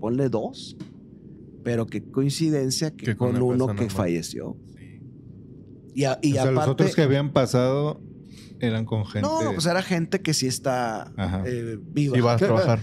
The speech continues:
Speaker 1: Pero, por ejemplo, eh, el trabajo entre semana empieza a las cuatro. O sea, es normal que chequen a las tres, tres y media, tres quince. Pero a las dos de la tarde a esa hora no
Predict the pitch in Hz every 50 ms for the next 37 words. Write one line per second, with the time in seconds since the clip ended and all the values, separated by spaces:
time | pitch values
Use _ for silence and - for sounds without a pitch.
0 | - - - - - - - - - 143 143 143 139 143 143 143 135 156 147 147
1 | 143 135 - - 104 107 120 120 120 120 123 123 127 123 104 110 123 123 123 123
2 | 123 131 127 - - 147 147 143 143 143 143 147 139 - - - - 123 127 123
3 | 120 120 - - 123 123 120 - - 135 135 135 131 127 127 127 131 131 131 135
4 | 127 - - 131 127 123 120 107 - 120 117 117 113 - 127 123 120 113 107 101
5 | 127 135 135 139 147 143 - - 113 98 - - - - - - - 117 110 127
6 | 127 127 131 139 135 135 131 127 127 127 - 135 123 - - 123 120 - 131 131
7 | 120 117 110 107 101 98 98 - - - - 110 107 104 101 101 98 98 95 98
8 | - 101 98 92 - - 113 107 101 95 87 82 80 82 82 80 80 78 - -
9 | 104 98 - - 78 78 98 101 101 92 82 - - - - - - - - -
10 | - - - - - - - - - - - - - - - 117 107 101 98 98
11 | 101 98 92 92 90 87 82 80 80 76 65 - - - - - - - - 104
12 | 87 80 85 82 - - 82 85 95 110 117 113 110 - 104 101 98 110 113 110
13 | 104 101 - 120 117 110 107 104 104 101 98 98 98 98 92 90